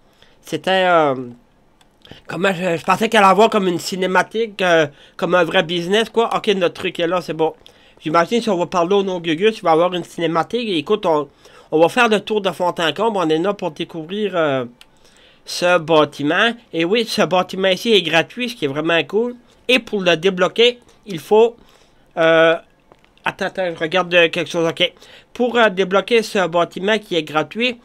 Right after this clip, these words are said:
il faut terminer la première mission du D L C que vous allez retrouver à Sandy Shore, sur, euh, la map, euh, le Air de Run. Ensuite, euh, la mission vous transporte directement ici, et c'est ici que ça se continue.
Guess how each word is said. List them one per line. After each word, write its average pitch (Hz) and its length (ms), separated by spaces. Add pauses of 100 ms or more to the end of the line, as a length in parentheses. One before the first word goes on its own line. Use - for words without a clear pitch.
(260)
il 156 100
faut 165 160
terminer 202 500 (100)
la 220 140
première 208 400
mission 208 400
du 190 180
D 165 140
L 170 160
C 160 280 (300)
que - 100
vous 147 220
allez 175 180
retrouver 190 520
à 180 100
Sandy 175 300
Shore, 120 480 (320)
sur, 185 340
euh, 170 160
la 165 220
map, 220 320
euh, 175 160
le 160 200
Air 202 240
de 170 120
Run. 143 320 (520)
Ensuite, 175 600
euh, 156 340 (300)
la 151 100
mission 165 420
vous 170 280
transporte 175 460
directement 175 480
ici, 220 540 (240)
et 175 500
c'est 170 260
ici 202 260
que 190 140
ça 175 180
se 170 180
continue. 160 540